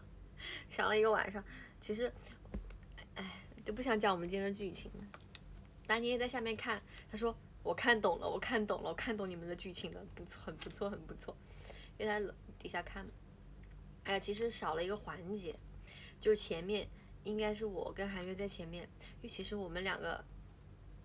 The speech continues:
我们两个是这样子的，我是这样设计的，我跟韩月是合伙人，其实我们俩是一伙的。我们，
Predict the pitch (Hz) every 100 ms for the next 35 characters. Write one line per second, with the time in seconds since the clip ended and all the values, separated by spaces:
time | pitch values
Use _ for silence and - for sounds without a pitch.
0 | - - - - - 202 214 202 220 269
1 | 233 175 - 170 202 233 240 214 208 180
2 | 170 - - - - 180 226 214 202 214
3 | - 180 196 175 160 160 175 196 - -
4 | - - - - - - - 196 226 202
5 | 165 180 226 208 - - - - 120 -
6 | - - - - - - - - - -
7 | - - 196 220